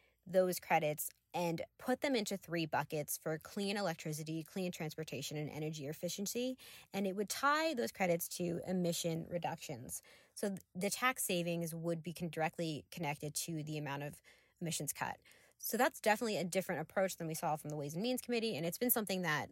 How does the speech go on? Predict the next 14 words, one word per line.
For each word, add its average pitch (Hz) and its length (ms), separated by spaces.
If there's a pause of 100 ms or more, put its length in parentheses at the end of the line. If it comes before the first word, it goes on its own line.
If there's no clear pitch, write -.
(120)
lawmakers 170 480
had 151 220
been 147 340 (140)
talking 262 440
about 180 240
for 175 120
a 165 60
while, 151 540 (400)
about 170 260
which 170 360
approach 156 640
to - 100
go 202 180
with, 185 320